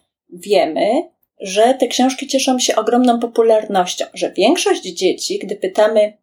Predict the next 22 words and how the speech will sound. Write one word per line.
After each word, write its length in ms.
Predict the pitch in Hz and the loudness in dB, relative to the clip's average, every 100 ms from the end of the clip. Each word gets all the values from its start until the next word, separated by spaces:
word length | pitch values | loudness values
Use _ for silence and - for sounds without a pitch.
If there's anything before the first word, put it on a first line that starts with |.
| _ | _
o 200 | - 254 | -2 0
czym 200 | 294 330 | 0 -4
chciałyby 500 | - - 175 180 185 | -6 -8 -4 -4 -4
książeczkę, 800 | 175 - 185 185 165 - - 185 302 | -6 -6 -6 -6 -8 -10 -4 -2 -2
mówią 240 | 254 302 339 370 | -2 2 2 0
o 60 | 294 - | -10 -8
kotku 420 | 302 320 - 392 427 - - | -6 -6 -2 0 0 -2 -2
albo 300 | 349 381 - | 0 2 0
o 160 | 370 | -2
piesku. 760 | - 247 180 180 - - - - _ _ _ _ | 2 4 4 0 -6 -8 -10 -10 _ _ _ _
Wydawcy 400 | 254 - - 415 | -6 -4 -6 -4
też 280 | 466 539 - | 0 0 0
o 40 | |
tym 240 | 208 370 170 | -2 -2 0
wiedzą, 440 | 339 - - 175 | 0 0 -2 -4
więc 220 | 185 180 - | -2 -2 2
rynek 420 | 285 370 190 - | 2 4 2 0
książki 500 | - 170 151 - 240 | -2 0 0 -4 -6
dziecięcej 460 | 190 185 202 208 | -4 -4 -4 -4
jak 200 | 180 - | -6 -6
zawsze 400 | - 185 - 190 - _ | -4 -4 -4 -6 -8 _
rozpieszcza. 880 | - 190 - 190 180 - - - - | -8 -6 -6 -4 -2 -2 -6 -8 -14